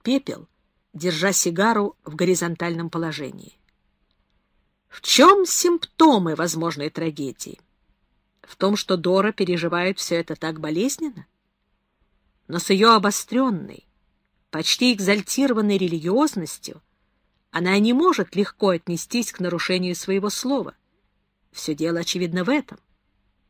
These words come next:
Да, несомненно. Докурив сигару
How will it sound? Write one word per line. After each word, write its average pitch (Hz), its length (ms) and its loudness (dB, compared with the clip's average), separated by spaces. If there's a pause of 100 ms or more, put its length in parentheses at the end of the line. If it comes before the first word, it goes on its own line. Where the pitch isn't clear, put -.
(240)
Да, 233 280 0
несомненно. 196 760 -4 (2500)
Докурив 254 480 6
сигару 226 680 0